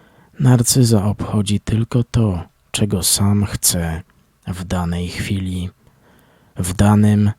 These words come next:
momencie, danego dnia. Cokolwiek to jest,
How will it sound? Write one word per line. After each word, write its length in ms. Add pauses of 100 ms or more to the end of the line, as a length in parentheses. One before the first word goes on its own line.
(100)
momencie, 920 (480)
danego 560
dnia. 480 (1160)
Cokolwiek 640
to 120
jest, 600